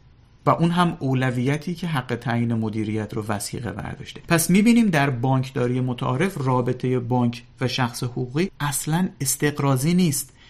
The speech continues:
که ربا موضوعیت داشته باشه و لذا تجربه بانکداری متعارف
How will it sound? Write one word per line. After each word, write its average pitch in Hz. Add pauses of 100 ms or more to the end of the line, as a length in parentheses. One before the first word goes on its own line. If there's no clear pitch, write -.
(260)
که 175
ربا 143
موضوعیت 123
داشته -
باشه -
و 135
لذا 147
تجربه 139
بانکداری 131
متعارف 131